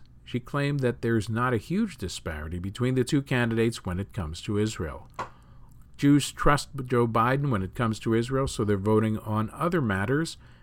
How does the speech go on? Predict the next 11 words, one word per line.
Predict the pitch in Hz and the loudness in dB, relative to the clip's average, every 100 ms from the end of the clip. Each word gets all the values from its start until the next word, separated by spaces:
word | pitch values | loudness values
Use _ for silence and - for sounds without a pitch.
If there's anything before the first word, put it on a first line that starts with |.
| - | -20
where | - 101 | -8 -4
there's | 98 104 101 95 | 0 2 2 0
the | |
biggest | 87 95 135 143 - | -4 0 0 0 -2
discrepancy | 107 - 120 120 123 - | -6 -2 0 0 0 -2
between | 113 110 - 165 | -2 -4 0 0
the | 147 | 0
two | - 113 | -2 -4
candidates," | 104 113 104 98 85 82 | 0 0 0 0 -4 -6
she | - 101 | -4 -4
said. | - - 71 73 | -4 -6 -8 -12